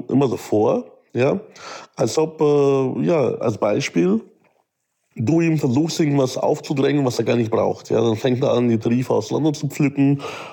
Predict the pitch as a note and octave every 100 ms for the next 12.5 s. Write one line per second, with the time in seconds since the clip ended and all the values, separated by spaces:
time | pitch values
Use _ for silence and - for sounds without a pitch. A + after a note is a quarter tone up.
0 | - A2 B2 A#2 A#2+ C3+ D3+ D#3 D#3 C#3
1 | A#2+ D3 C3 C3 A#2+ A2+ G2 - F3 D#3
2 | D3+ C#3+ C3 A2 G#2+ A2+ C3 A2+ A2+ -
3 | G#2+ G#2 A2+ F#2+ D3 F3+ F#3 - - -
4 | A2+ C3 C#3+ - - - - - C3 B2
5 | A#2 G2 A2+ - - - - - - -
6 | - - - - - - A#2 C3+ C3+ B2
7 | B2 A#2+ A2 A2+ A2+ A2+ - G#2 G#2 -
8 | G#2 A#2+ A#2+ A2 A#2 - A2+ C3 A#2+ A#2
9 | G#2+ - C#3+ C#3+ C3+ - D#3+ E3+ - D3+
10 | D3+ D3 B2+ A2+ - - - D#3+ D3 D3
11 | D3 - A2+ A2 A2 A2 - A2+ G#2+ -
12 | E3 F#3+ - - E3